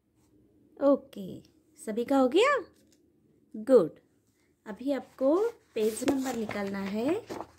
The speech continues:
सिक्स। इस तरह से आपको यहाँ लिखना है होमवर्क, यहाँ लिखिए डेट और यहाँ लिखिए डे। यह रहेगा आपका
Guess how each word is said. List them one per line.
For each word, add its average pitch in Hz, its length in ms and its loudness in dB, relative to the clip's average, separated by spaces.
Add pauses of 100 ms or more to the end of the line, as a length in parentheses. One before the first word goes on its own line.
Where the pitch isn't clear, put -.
(180)
सिक्स। - 420 -6 (3500)
इस 226 220 -8
तरह 170 240 -4
से - 220 -14 (1120)
आपको 233 260 0
यहाँ 233 220 4
लिखना 233 340 -2
है 254 260 0 (320)
होमवर्क, 208 720 -2 (1200)
यहाँ 202 220 -2
लिखिए 247 460 2
डेट 247 460 -2 (480)
और 202 140 -4
यहाँ 196 220 -4
लिखिए 214 440 -2 (240)
डे। 240 220 0 (800)
यह 220 220 2
रहेगा 226 420 0
आपका 233 320 -2